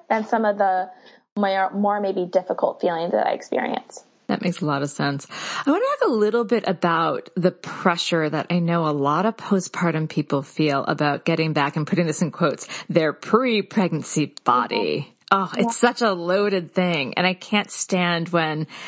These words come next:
Speaker 2: people will be like, "You gotta get your body back." Like, because I remember my midwife telling me, she's like,
Speaker 1: It's so stupid. <laughs>
Speaker 2: "Your body will forever be changed." And I was well, like, with the day I woke up with some massive stretch marks, I'm like,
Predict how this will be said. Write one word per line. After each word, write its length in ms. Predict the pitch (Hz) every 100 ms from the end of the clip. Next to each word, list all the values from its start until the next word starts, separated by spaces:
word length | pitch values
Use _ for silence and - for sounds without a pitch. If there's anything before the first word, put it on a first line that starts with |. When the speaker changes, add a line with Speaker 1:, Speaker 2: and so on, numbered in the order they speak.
| - -
Speaker 2:
people 320 | - 214 -
will 60 | 180
be 100 | 170
like, 180 | 165 160
"You 80 | 165
gotta 180 | 214
get 160 | 220 -
your 80 | 147
body 320 | 170 208 180
back." 400 | 139 120 - - - - -
Like, 200 | 175 -
because 300 | - 226 208
I 120 | 226
remember 420 | 226 277 294 240
my 180 | 254 214
midwife 540 | 214 214 208 208 185 -
telling 280 | 214 175 170
me, 60 |
she's 160 | 165 -
like, 180 | 185 170
Speaker 1:
It's 100 | -
so 100 | 277
stupid. 420 | - 247 - - -
<laughs> 160 | 392 214
Speaker 2:
"Your 160 | 269
body 380 | 285 254 269 320
will 140 | 294
forever 480 | 294 269 - 240 247
be 160 | 214 226
changed." 600 | - 269 240 190 175 -
And 140 | 202
I 140 | 196 208
was 280 | 220 202 165
well, 560 | 151 156 202 240 269
like, 300 | 214 208 185
with 120 | 190
the 60 | 190
day 200 | 202 226
I 100 | 269
woke 260 | 254 233 220
up 220 | 196 202
with 160 | 185
some 280 | - 156 156
massive 400 | 160 175 202 190
stretch 380 | - - 175 -
marks, 220 | 185 185
I'm 80 | 190
like, 180 | 180